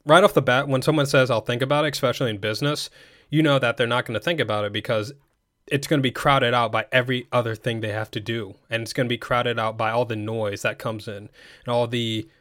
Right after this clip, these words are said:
all the B S that really interferes in the span of a work day, a work week,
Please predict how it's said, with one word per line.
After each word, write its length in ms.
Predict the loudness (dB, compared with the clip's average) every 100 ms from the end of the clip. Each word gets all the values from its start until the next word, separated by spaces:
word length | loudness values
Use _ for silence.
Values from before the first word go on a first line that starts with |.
| _ _ -20 -20 _ 2
all 140 | 4
the 100 | 4
B 320 | 0 -2 0
S 440 | 2 0 -4 -8 -12
that 280 | -6 -4 -2
really 320 | -2 -4 -6 -12 _ _ _ _ _
interferes 580 | 0 0 0 0 0 -2
in 140 | -4 -6
the 60 |
span 320 | -4 -2 0
of 100 | -2
a 60 | -4
work 320 | -2 -2 -2
day, 200 | -2 -2
a 60 | -2
work 300 | -2 -4 -4
week, 360 | -6 -6 -8